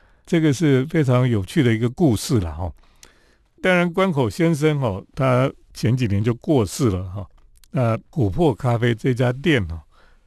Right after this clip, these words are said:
在东京是依然还存在了哈，而且现在观光客是越来越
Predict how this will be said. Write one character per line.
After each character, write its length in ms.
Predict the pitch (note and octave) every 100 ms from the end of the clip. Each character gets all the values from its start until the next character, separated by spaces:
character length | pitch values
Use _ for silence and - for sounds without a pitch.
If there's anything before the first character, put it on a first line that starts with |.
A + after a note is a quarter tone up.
| _ _ -
在 160 | C3
东 280 | A2 D3 C#3
京 220 | C#3 D3+
是 440 | C#3+ D3 A#2 A#2 -
依 160 | D4+ F#3
然 240 | D3+ A#2+
还 260 | A#2 G#2+ A#2
存 340 | - A2+ G2+
在 280 | A#2 B2 F#2
了 100 | F2
哈， 160 | F#2+ - - - - -
而 100 | D#3
且 140 | D#3
现 180 | D#3 F#3
在 120 | F3
观 180 | C#3 D#3+
光 80 | E3
客 220 | F3+ B2+
是 160 | B2+
越 100 | A2
来 160 | B2 G#2
越 260 | A2 C3